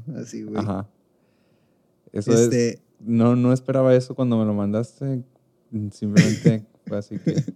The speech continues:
Speaker 2: ok. Ni siquiera lo esperaba de ti, viniendo de ti.
Speaker 1: Ay, güey. Es que acuérdate que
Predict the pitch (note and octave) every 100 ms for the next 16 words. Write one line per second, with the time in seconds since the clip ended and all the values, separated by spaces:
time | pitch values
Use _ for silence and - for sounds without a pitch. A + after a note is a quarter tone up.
0 | D#3 - _ G2+ - G2+ A#2 - _ _
1 | _ _ _ _ - D3+ C3 C3 A#2 A#2
2 | B2+ D3+ C3+ A#2 C#3 B2 - A#2 D3 -
3 | B2 A#2 A2 A2+ B2+ F3 A2 C3+ - -
4 | _ _ _ _ G3+ - D#4 - A3 B2
5 | B2 B2 A#2+ A#2+ B2 B2+ _ - E3 F3+
6 | - C3 D3 C#3+ D#3 F#3 F3+ D3+ C#3+ B2+
7 | -